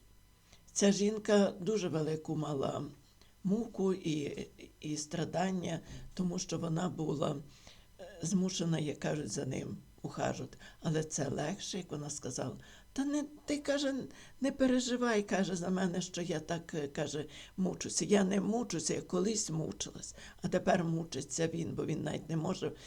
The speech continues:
мені, — каже, — здачі дати. А тепер я йому можу говорити, що лиш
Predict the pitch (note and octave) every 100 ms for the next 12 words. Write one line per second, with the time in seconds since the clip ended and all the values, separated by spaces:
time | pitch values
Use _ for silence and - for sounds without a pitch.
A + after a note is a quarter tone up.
0 | - - D#3 D#3 - D#3 C#3+ D3+ C#3+ -
1 | - F#3 - A2 - - - - - -
2 | - - - F#3+ F#3+ F#3+ E3 D#3+ D#3+ D#3
3 | D3 D3 C3+ - - - - - E3 D3
4 | -